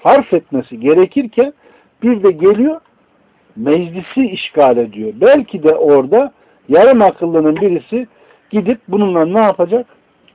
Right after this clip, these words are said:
Amel etmesine sebep olacak. Yani bidatçıların her türlü sözlerinden de ne yapma? Uzak durma. <coughs>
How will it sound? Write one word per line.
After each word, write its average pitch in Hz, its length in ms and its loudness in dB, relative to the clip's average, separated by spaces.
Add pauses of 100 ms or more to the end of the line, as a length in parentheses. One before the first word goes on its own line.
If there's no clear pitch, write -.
(120)
Amel 202 280 -8
etmesine 139 600 -18
sebep - 340 -20
olacak. - 320 -20 (520)
Yani 151 320 0
bidatçıların 156 680 0
her 165 280 -2
türlü 127 280 -10
sözlerinden 120 800 -2
de 110 140 -10
ne 160 40 -4
yapma? 175 480 -4 (160)
Uzak 117 260 -4 (160)
durma. - 280 -20 (3000)
<coughs> - 640 -2